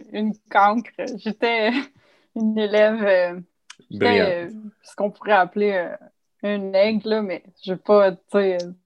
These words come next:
Speaker 1: ça a l'air un petit peu quasiment prétentieux de dire ça, mais non, j'étais quelqu'un qui réussissait et puis que j'adorais aller à l'é-, j'a-, j'adorais aller à l'école, donc, euh, c'était, c'était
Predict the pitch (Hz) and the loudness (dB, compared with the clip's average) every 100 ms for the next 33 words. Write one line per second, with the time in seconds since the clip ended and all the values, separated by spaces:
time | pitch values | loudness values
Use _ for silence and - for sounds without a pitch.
0 | _ - 202 196 240 220 - 269 240 214 | _ 2 4 6 4 0 -4 -4 -2 -2
1 | 226 220 262 - 208 208 247 262 220 214 | -4 -2 -2 0 0 -2 -6 -6 -4 -2
2 | 208 202 - 262 269 196 180 185 _ _ | -2 -4 -4 -2 -2 -2 -8 -14 _ _
3 | _ _ _ 202 208 196 202 214 240 220 | _ _ _ 2 2 2 -2 0 2 0
4 | 196 - 208 208 208 - 180 170 208 196 | -2 -2 -2 -2 -4 -10 -8 -8 -10 -12
5 | _ _ _ _ 190 220 220 - 214 214 | _ _ _ _ 0 2 2 -4 -2 2
6 | 220 202 - 190 - 170 165 185 196 180 | 4 4 0 -10 -6 -4 0 4 4 4
7 | 170 180 180 190 180 _ _ 196 190 190 | 2 0 0 -8 -14 _ _ 2 2 2
8 | 180 160 185 190 180 180 - 196 202 202 | 0 -2 -10 -6 -6 -8 -12 0 2 4
9 | 196 208 196 190 185 175 202 208 196 180 | 4 2 2 0 -4 -2 0 2 0 -6
10 | 175 180 175 - _ 190 202 190 185 - | -8 -10 -10 -14 _ -4 0 0 -2 -4
11 | 202 | -2